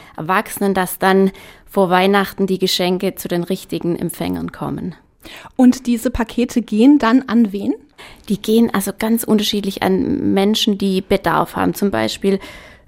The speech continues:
Speaker 1: an Menschen in Flüchtlingsheimen, an Menschen über unsere Kleiderstuben in den Gemeinden, an Menschen, die über unsere karitativen Einrichtungen, also zum Beispiel über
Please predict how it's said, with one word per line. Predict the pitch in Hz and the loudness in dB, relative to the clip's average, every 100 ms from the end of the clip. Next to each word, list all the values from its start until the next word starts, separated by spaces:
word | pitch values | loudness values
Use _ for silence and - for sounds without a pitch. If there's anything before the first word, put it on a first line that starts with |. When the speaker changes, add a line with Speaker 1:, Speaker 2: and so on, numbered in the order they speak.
| - | -2
Speaker 1:
an | 196 196 - - - | 2 2 0 -10 -4
Menschen | 196 190 202 208 | 0 0 0 0
in | 214 | -2
Flüchtlingsheimen, | 214 - 170 - 170 160 - 156 160 170 | -2 -4 -6 -4 -6 -6 -8 -8 -4 -4
an | - 190 185 | -2 -2 -2
Menschen | - 202 208 - 208 | 0 0 0 0 -2
über | 196 202 | 0 0
unsere | 196 196 - 180 | 0 -2 -4 -6
Kleiderstuben | - 220 220 208 - 202 196 196 | -2 2 2 0 -2 -2 0 0
in | 196 185 | 0 0
den | 185 | 0
Gemeinden, | 190 185 170 170 175 190 | 0 0 2 0 0 0
an | 185 190 | 2 2
Menschen, | 202 202 214 208 208 - - - _ - | 2 2 0 0 -2 -14 -20 -20 _ -6
die | 208 196 190 - | -2 -2 -4 -2
über | 208 208 | 0 2
unsere | 190 196 196 | 2 0 -4
karitativen | - 202 202 202 - 202 - 196 | -4 -4 -4 -6 -6 -6 -2 -2
Einrichtungen, | 190 208 208 196 - 190 180 | 0 0 -2 -6 -2 -2 -2
also | - 180 | -4 -8
zum | 202 196 | -6 -2
Beispiel | 190 196 - 190 | -2 -2 -4 -2
über | 196 196 | 0 0